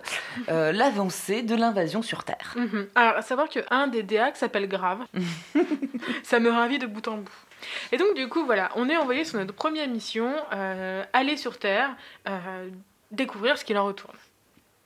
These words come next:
Speaker 2: Bah écoute, c'est très simple, hein, la Terre est envahie, tout le monde est mort. Euh, et notre première, euh, mission, c'est de tuer le Déag Nilox. Donc, euh, voilà, bon, écoute, euh, <laughs>
Speaker 1: Voilà,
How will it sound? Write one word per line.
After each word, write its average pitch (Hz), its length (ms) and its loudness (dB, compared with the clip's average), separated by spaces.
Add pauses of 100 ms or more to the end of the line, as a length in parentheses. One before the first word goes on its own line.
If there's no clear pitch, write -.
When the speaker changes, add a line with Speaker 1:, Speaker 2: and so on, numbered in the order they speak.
(240)
Speaker 2:
Bah 214 100 4
écoute, 208 200 0
c'est 196 100 -4
très 160 140 -2
simple, 214 260 4
hein, 180 140 4
la 175 120 2
Terre 175 220 -2
est 170 40 4
envahie, 160 360 0
tout - 140 -6
le 233 60 0
monde 233 120 2
est 175 60 0
mort. 240 300 0 (500)
Euh, 190 720 0 (100)
et 240 360 2
notre 214 400 0
première, 247 480 0
euh, 185 160 0
mission, 190 340 -4
c'est 196 180 -8
de 160 400 -2
tuer 220 280 -2
le 202 140 -4
Déag 180 560 2 (380)
Nilox. 320 640 0 (720)
Donc, 214 400 -4
euh, 196 720 2
voilà, 165 420 2
bon, 151 280 0
écoute, 160 460 -8
euh, 160 300 -2 (480)
<laughs> - 360 -14
Speaker 1:
Voilà, 294 320 4